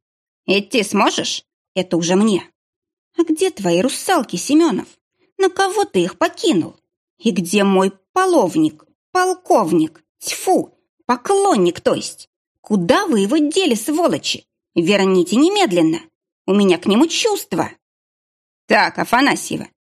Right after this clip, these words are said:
поднимайся». Меня резко дернули вверх. «Ой, мои бедра!»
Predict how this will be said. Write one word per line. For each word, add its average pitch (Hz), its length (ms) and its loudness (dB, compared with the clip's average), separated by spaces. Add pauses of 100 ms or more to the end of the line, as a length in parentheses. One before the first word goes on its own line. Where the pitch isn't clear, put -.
(160)
поднимайся». 196 920 0 (480)
Меня 185 260 2
резко 185 340 -2
дернули 175 460 2
вверх. 190 420 -4 (420)
«Ой, 294 300 0 (220)
мои 330 340 2
бедра!» 277 640 0